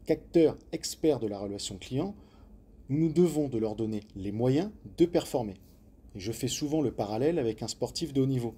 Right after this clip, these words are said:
dont l'aspect mental est une condition essentielle à sa réussite. Aujourd'hui, la data devient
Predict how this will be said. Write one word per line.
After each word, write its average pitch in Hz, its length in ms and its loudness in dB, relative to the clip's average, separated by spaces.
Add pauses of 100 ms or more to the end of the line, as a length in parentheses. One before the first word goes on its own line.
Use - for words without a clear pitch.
dont 95 120 -12
l'aspect 101 320 -6
mental 117 500 -2 (180)
est 110 180 -10
une 123 120 -4
condition 131 480 -4 (160)
essentielle 160 500 0
à 120 60 0
sa 113 200 -6
réussite. - 580 -8 (500)
Aujourd'hui, 113 480 -4 (320)
la 107 100 -6
data 123 420 0 (220)
devient 123 360 -2